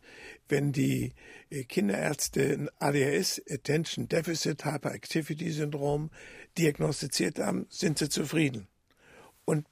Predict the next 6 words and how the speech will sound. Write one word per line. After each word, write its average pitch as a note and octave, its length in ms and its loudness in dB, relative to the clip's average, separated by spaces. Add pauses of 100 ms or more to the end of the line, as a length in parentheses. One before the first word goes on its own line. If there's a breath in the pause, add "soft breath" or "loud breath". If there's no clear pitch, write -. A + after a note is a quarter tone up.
behandeln D#3 480 4
das D3+ 240 -2
als C#3 320 -2
Diagnose. C#3+ 560 -2 (960 loud breath)
Vierzig - 580 2
Prozent F3 720 2